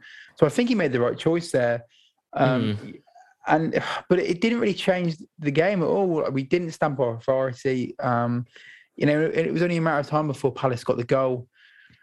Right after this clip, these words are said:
Speaker 1: Um, and, you know, it felt very reminiscent of Brighton. You know, when, when Lacazette came on in that game, we had, like, like a ten-minute spell,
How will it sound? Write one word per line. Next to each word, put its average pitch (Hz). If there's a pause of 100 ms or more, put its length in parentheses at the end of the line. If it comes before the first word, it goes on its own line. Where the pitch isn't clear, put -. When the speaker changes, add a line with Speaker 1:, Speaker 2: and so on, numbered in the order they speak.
(100)
Speaker 1:
Um, 123 (360)
and, 165
you 190
know, 190
it 175
felt 185
very 170
reminiscent 151
of 120
Brighton. 117
You 127
know, 123
when, 127
when 131
Lacazette 131
came 123
on 120
in 120
that 135
game, 117 (120)
we 117
had, 123
like, 113 (260)
like -
a -
ten-minute -
spell, 104